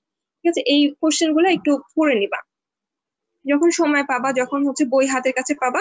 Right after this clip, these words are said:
তখন পড়ে নিও। আচ্ছা, hydrogen bond এখানেই close করছি। কারো কোনো স-, আহ, সমস্যা আছে, কোনো প্রশ্ন আছে? আমি next, আহ, পিডিএফ ফাইলে যাব।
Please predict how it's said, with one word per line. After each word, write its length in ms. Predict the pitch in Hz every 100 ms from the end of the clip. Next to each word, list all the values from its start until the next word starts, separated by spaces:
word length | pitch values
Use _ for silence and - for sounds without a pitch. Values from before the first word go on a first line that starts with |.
| 554 _
তখন 220 | 262 262 233
পড়ে 160 | - -
নিও। 180 | - - _ _ _ _ _ _ _
আচ্ছা, 220 | 247 277
hydrogen 540 | 285 302 311 330 339 311
bond 300 | 330 359 359 - -
এখানেই 280 | 294 320 339
close 320 | - 285 277 -
করছি। 280 | - - -
কারো 280 | - 277
কোনো 180 | 285 320
স-, 80 | 311 -
আহ, 200 | 247 240 -
সমস্যা 300 | 311 302 320
আছে, 160 | 370
কোনো 160 | 320 294
প্রশ্ন 280 | 285 285 302
আছে? 260 | 285 370 453
আমি 220 | 285 285
next, 480 | 320 339 - - 269 -
আহ, 200 | 240 240 240
পিডিএফ 240 | 262 269 269
ফাইলে 200 | 247 208
যাব। 160 | -